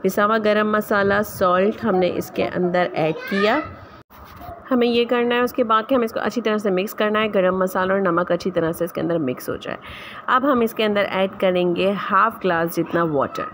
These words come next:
half से पौना glass जितना water हम इसके अंदर ऐड करेंगे कि दाल की thickness थोड़ी सी कम हो। So,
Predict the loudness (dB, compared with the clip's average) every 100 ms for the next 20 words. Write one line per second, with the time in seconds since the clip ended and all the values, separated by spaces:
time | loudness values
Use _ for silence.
0 | -10 2 2 2 0 -4 0 0 0 0
1 | 0 0 0 -2 0 0 0 0 -2 -2
2 | -2 -2 -2 -2 -4 -4 -2 -2 -2 -2
3 | -2 -2 -4 -4 -4 -2 -4 -2 -2 0
4 | 0 -4 -6 -2 -2 -4 -10 -12 -20 -18
5 | -18 -20 -18 -18 -14 -4 2